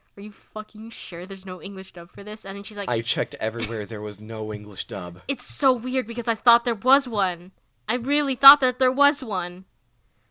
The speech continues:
Speaker 1: I watched,
Speaker 2: There is
Speaker 1: I,
Speaker 2: no English dub.
Speaker 1: I watched, like, I think I watched a little bit of, like, a little bit of an episode back when, um, I was little.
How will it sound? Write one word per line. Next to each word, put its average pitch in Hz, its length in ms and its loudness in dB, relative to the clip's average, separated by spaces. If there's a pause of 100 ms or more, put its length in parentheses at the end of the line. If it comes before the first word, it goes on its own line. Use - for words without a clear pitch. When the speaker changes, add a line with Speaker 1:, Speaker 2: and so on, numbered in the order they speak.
(460)
Speaker 1:
I 247 120 6
watched, 240 280 6
Speaker 2:
There 127 140 2
is 120 140 -4
Speaker 1:
I, 123 80 -2
Speaker 2:
no 123 200 0
English 123 380 -2
dub. 127 420 0
Speaker 1:
I 277 140 4
watched, 269 460 2
like, 285 300 0 (120)
I 220 80 -4
think 285 240 -4
I 302 80 4
watched 269 300 2
a 240 80 2
little 220 400 0
bit 247 200 0
of, 214 200 -2
like, 202 340 -2 (840)
a 233 60 -2
little 240 240 2
bit 254 120 0
of 240 140 0
an 220 100 -4
episode 208 720 -4
back 202 360 0
when, 196 520 -8
um, 180 460 -6 (600)
I 202 80 -4
was 202 180 -8
little. 214 400 0